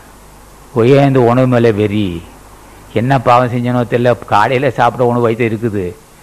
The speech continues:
மறுபடியும் புலால் உணவு சாப்பிட ஆசைப்படுறேன். நீ நோய் சாப்பிட்டே பாவி ஆகணும்னா, நீ சாப்பிட்டே நோயாளி ஆகணும்னா,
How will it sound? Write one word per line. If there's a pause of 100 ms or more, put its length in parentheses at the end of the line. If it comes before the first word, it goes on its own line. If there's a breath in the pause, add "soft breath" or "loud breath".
(280 soft breath)
மறுபடியும்
புலால்
உணவு
சாப்பிட
ஆசைப்படுறேன். (840 soft breath)
நீ
நோய் (160)
சாப்பிட்டே
பாவி
ஆகணும்னா, (1300 soft breath)
நீ
சாப்பிட்டே
நோயாளி
ஆகணும்னா,